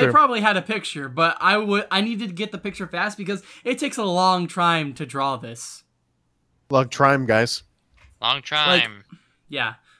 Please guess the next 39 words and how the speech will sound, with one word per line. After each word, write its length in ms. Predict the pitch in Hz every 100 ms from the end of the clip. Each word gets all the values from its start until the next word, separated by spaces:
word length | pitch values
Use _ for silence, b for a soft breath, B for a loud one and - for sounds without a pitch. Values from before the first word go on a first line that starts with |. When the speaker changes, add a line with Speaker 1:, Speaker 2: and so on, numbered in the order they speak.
| _
Speaker 1:
Like, 300 | - 170 160 _ _ _ _ _
uh, 120 | 190 214 _ _
like, 180 | 220 202
it 100 | 240
takes 220 | 311 226
a 60 | 208
surprisingly 580 | 233 180 214 196 208
long 400 | 190 180 170 170
time 340 | 165 170 160 156
to 100 | 147
be 200 | 131 156
able 200 | 160 156
to, 340 | - 156 151
um, 360 | 143 135 131 120 _ _ _ _ _ _ _ _ _ _ _
draw 300 | - 160 180
all 200 | 180 175 175
of 80 |
it 120 | 160 143
out 180 | 156
and 120 | 151 139
color 360 | 160 160 165
it 100 | 160 147
and 120 | 127
shade 280 | - 156 156
everything 340 | 151 151 143
and 100 | 135
then, 140 | 135 131
um, 220 | 131 123
Sharpie 480 | 123 139 135 151 147
it 60 |
all. 280 | 156 156 156 _ b b b b
Anyway, 200 | 170 170
that's 200 | 185 -
the 240 | 196 185
original 400 | 170 147 127 156
picture 340 | 151 156 - 160
that 120 | 156
I 80 | 160
drew. 240 | 156 165